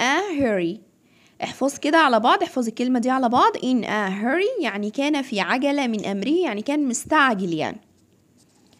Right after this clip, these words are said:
طيب رقم أربعة بيقول لي they go to school together. هما بيروحوا المدرسة مع بعض. They نقط the road at the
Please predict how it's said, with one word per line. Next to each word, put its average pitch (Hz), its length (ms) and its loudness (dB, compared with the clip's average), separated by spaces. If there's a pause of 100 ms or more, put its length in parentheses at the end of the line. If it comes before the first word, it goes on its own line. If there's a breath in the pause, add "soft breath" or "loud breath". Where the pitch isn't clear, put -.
(500 soft breath)
طيب 185 280 0
رقم 294 320 0
أربعة 240 340 0
بيقول 226 300 0
لي 349 180 6
they 220 460 0
go 311 140 2
to 381 200 -4
school 320 540 0
together. 254 560 4
هما 262 220 2
بيروحوا 240 500 2
المدرسة 202 560 0
مع 185 200 0
بعض. 285 400 0 (420 loud breath)
They 233 640 4
نقط 240 560 -2 (120)
the 208 600 4
road 285 320 2 (120)
at 226 320 4
the 175 200 4